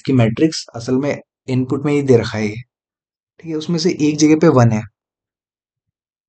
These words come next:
और हमें लाना कहाँ पे है? center of the matrix में। ये है हमारा center of the matrix। एग्री करते हो इस बात से कि थ्री comma थ्री जो होगा,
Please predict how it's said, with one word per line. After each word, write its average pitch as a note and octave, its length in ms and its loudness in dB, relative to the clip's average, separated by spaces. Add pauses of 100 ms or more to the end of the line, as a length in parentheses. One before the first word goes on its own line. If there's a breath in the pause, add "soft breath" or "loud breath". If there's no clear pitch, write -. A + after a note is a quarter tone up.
(420)
और C#3+ 140 -10
हमें D3 200 -4
लाना D3 320 -2
कहाँ C#3+ 200 0
पे D3 120 -2
है? E3 60 0
center D3 400 2
of D#3 120 4
the D3+ 120 -2
matrix B2+ 400 0
में। A2+ 100 0
ये B2+ 260 4
है A#2 80 4
हमारा B2+ 280 4
center B2 340 4
of A#2+ 140 4
the A#2+ 100 2
matrix। G#2 300 -2 (680)
एग्री C3 300 -2
करते C#3 300 -2
हो C#3+ 60 2
इस C3 60 2
बात B2 220 2
से A2+ 220 -2
कि B2+ 280 0
थ्री C3 240 6
comma C3+ 240 2
थ्री B2+ 180 4
जो C3 140 6
होगा, A#2+ 260 0